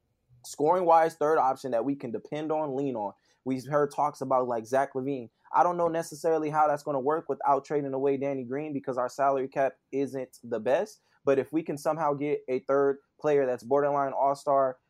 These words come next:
because Kuzma, uh, obviously hasn't shown up this season, in my opinion, I think that'll be a successful offseason. And then keep doing what we've been doing these past two seasons, is, which is building pla-, building the team around veterans,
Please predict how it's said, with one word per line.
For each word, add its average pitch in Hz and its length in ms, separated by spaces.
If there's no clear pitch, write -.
because - 260
Kuzma, 139 480
uh, 120 240
obviously 131 460
hasn't 131 300
shown 131 220
up 127 140
this 123 160
season, 127 300
in 123 80
my 127 120
opinion, 131 480
I 131 140
think 143 260
that'll 131 260
be 127 280
a 117 40
successful - 480
offseason. 143 540
And 120 140
then 120 260
keep 143 220
doing 139 220
what 139 120
we've 120 200
been 127 160
doing 131 240
these 113 140
past 151 320
two 156 100
seasons, 151 400
is, 127 160
which 131 220
is 120 120
building 131 460
pla-, 139 140
building 156 320
the 143 60
team 147 240
around 131 320
veterans, 143 460